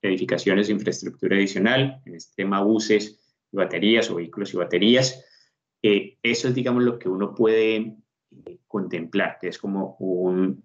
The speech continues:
activo tangible. Y eso hay que realizar una inversión, y no son inversiones menores tampoco. En el tema de procesos, eh, yo creo que aquí sí es, es importante mencionarlo, y yo creo que vale la pena,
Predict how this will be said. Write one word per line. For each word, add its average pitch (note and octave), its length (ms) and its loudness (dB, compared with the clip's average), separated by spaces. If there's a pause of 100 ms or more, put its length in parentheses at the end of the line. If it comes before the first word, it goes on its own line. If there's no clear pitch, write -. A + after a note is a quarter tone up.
activo G#2+ 600 0
tangible. - 720 -6 (1000)
Y C#3 200 6
eso C3+ 180 2
hay B2 80 2
que B2 140 -4
realizar F2+ 600 -6
una G2+ 220 -2
inversión, F#2 500 -4 (220)
y G#2+ 120 2
no G#2+ 120 4
son A#2+ 200 2
inversiones G2 840 -2
menores - 640 0
tampoco. - 520 -12 (920)
En A#2 160 0
el A2 120 -2
tema C3 240 2
de - 80 -2
procesos, - 840 -2 (640)
eh, G#2 640 0 (920)
yo - 140 -12
creo - 140 -2
que - 120 0
aquí A#2 200 2
sí A#2+ 220 0
es, - 220 -2
es - 160 -4
importante G#2 600 -2
mencionarlo, F#2 480 0
y G2+ 60 2
yo G#2 60 -4
creo - 180 -4
que F#2 200 0
vale F#2 260 -2
la G#2 180 -4
pena, F2+ 400 -8